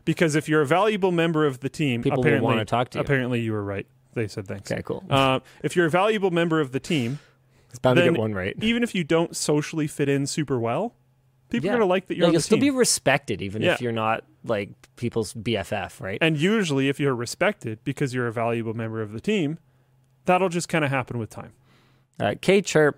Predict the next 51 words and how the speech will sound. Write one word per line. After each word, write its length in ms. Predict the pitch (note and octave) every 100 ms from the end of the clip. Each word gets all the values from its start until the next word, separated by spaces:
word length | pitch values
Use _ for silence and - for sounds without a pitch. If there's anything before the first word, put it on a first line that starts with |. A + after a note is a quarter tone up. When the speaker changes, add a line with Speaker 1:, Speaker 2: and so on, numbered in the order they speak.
| -
Speaker 2:
this 200 | - B2
is, 200 | A#2+ A2
this 180 | B2 A#2+
is 100 | A#2+
pretty 300 | - B2 A2+
good. 320 | F#2+ G#2 G#2
This 140 | C3+ C#3+
is 80 | E3
a 60 |
pretty 180 | F3+ F#3+
good 120 | D#3+
way 140 | C3 A#2+
of 100 | -
kinda 200 | B2+ G2+
summarizing, 680 | - A2+ A2+ G#2 F#2+ G2
I 60 | F#2+
think, 300 | G2+ G2 -
what 180 | A2 -
you, 380 | G#2 G2 G2 G2
um, 260 | F#2+ G2 - _ _ _ _ _ _ _ C#3+ A#2
did 180 | B2 G#2+
a 120 | G2
good 300 | F2 A2 F2+
job 260 | G#2+ G2
of 80 | F#2+
Oculusing 580 | G2 F#2+ G#2+ G#2 - G2+
about 240 | F#2+ F#2+
there. 200 | - G2+ - - - - -
Uh, 300 | C3+ C3+ C3 - - -
Speaker 1:
<laughs> 300 | - - -
Speaker 2:
"No 420 | C3 D#3 G3+ A#3
great 360 | G3+ D#3 E3 -
boss 300 | D3+ C3+ C3+ D#3+
ever 260 | C#3 C#3+
asks 340 | C3 B2+ - -
his 120 | B2
team 240 | B2+ A#2 A2+
to 60 |
consistently 720 | - A2 - C3+ A#2 B2+ B2+
put 180 | B2 B2
in 100 | A2+
work 220 | A2 G#2
after 280 | A2 G2+ A2
hours, 460 | A2+ G2 F2+ F2+ - -
but 120 | E3
Speaker 1:
Mm-hmm. 100 | C#3+
Speaker 2:
they 100 | A2+
sure 280 | - C3 A#2+
do 120 | A#2
notice 360 | G#2 F#2+ F2+
it." 120 | -